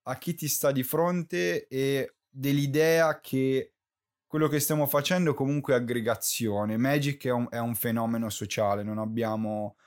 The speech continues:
eh, diciamo, mm, questo limite del, no?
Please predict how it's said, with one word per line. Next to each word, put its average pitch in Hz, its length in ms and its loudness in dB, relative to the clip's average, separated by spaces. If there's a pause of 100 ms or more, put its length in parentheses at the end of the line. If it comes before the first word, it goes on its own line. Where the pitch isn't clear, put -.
(260)
eh, 101 400 0
diciamo, 107 720 -2
mm, 101 600 -6
questo 123 380 -2
limite 120 560 0
del, 107 440 -2
no? 123 380 -2